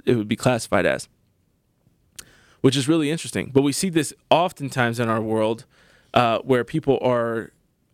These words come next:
unwilling to condemn and often and, and frequently celebrating the sin of other people. And so I wanna talk about that here. So he says, um, "Not only doing the wickedness oneself, but also approving others who do it.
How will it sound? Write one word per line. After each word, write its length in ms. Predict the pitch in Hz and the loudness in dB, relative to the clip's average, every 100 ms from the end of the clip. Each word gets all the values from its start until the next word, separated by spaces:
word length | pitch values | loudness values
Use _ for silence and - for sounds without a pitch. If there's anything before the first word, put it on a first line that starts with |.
| - | 0
unwilling 360 | 147 160 151 | 2 2 -2
to 80 | 127 | -2
condemn 400 | 120 117 127 139 | -4 2 2 2
and 160 | 123 127 | -2 0
often 340 | 120 131 - - | 2 0 -2 -4
and, 220 | 135 123 90 | -2 0 -2
and 220 | 120 117 | -6 0
frequently 460 | 156 156 135 127 | 0 0 -2 -2
celebrating 880 | 120 - 135 156 139 117 104 98 104 - _ - - | -2 0 0 0 0 0 -2 -2 -8 -14 _ -10 -2
the 80 | 120 | 0
sin 200 | - 135 | 2 0
of 80 | |
other 200 | 120 113 | 0 -2
people. 340 | 104 127 113 110 | -2 -2 0 0
And 180 | 123 120 | 0 0
so 240 | 131 117 _ - - - | -2 -2 _ -20 -4 2
I 40 | |
wanna 140 | 151 151 | 2 2
talk 220 | 156 147 | -2 -2
about 340 | 131 113 - _ - | 0 0 -2 _ -8
that 420 | 127 123 123 - | 0 2 0 -4
here. 360 | - 135 117 110 | -4 0 0 0
So 160 | 127 | 0
he 140 | 117 139 | 0 0
says, 360 | 143 123 113 - _ _ _ - | 0 0 -4 -14 _ _ _ 0
um, 240 | 123 120 | 0 2
"Not 140 | 127 147 | 0 -2
only 160 | 151 | -2
doing 240 | 131 165 185 | 0 0 0
the 60 | |
wickedness 400 | 156 156 147 131 | -2 -2 -2 -2
oneself, 360 | 127 117 120 117 | -2 0 0 0
but 80 | - | 0
also 280 | 131 165 139 | 0 2 0
approving 340 | - 135 123 | 0 -2 0
others 280 | - 160 127 | 2 2 0
who 100 | 117 | -4
do 220 | 98 101 | 0 0
it. 140 | 101 | 0